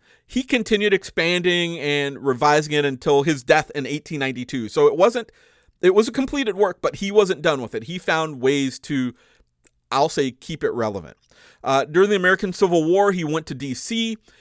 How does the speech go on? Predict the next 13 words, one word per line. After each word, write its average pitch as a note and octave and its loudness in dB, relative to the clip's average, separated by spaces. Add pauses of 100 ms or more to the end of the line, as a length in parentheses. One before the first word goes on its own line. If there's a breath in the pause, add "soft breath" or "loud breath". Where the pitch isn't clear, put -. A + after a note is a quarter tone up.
(100)
He D#3+ -8
worked D#3+ -4
with C#3 -6
hospitals D#3+ -2 (240)
caring D3+ -2
for C3+ 2
the A#2+ -6
wounded. B2 -4 (320 soft breath)
His D3 -6
poetry B3 2
of-, F#3+ 2 (500)
his F3+ -2
poetry A#3+ -2